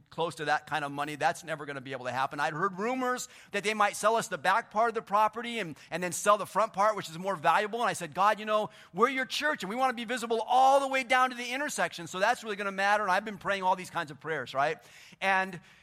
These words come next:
so the negotiations begin with Buzz Oates, the master negotiator. He starts the negotiating process at seven million dollars. He goes,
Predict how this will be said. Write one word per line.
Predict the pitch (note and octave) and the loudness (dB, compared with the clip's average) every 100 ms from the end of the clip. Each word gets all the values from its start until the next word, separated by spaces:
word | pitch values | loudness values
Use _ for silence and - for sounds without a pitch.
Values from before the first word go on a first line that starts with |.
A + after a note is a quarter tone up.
| _ | _
so | - A3 | -2 0
the | G#3+ | 2
negotiations | A3+ A3+ D4+ - A#3 G3+ G#3 F#3+ | 0 4 2 2 0 0 -4 -8
begin | F3+ A3 D4 A3+ | -8 -2 0 0
with | D#3 D3+ | -2 -6
Buzz | A#2+ G3 G3 | 4 4 4
Oates, | G#3+ D3 | -4 -4
the | C#3 | -6
master | C#3 F3+ F3 F3+ | 0 0 -2 -8
negotiator. | E3 F3+ D#3 C#3+ C#3 C#3 | -6 -6 -4 -6 -4 -6
He | F#3+ G#3 | -8 -10
starts | - F3 - | -2 -2 -2
the | |
negotiating | D#3 D#3 D#3+ D#3 D3 | -8 -6 -6 -6 -8
process | C#3 D3 D3+ A#2 | -2 -2 -2 -6
at | A#2 - | -12 -14
seven | - C3 C3 B2 | -8 -6 -6 -8
million | A#2+ A2+ | -10 -12
dollars. | G#2 G2 B1+ - - - _ _ _ _ _ _ _ _ _ _ _ _ | -12 -12 -14 -20 -20 -20 _ _ _ _ _ _ _ _ _ _ _ _
He | C3 | -10
goes, | B2+ B2 | -8 -8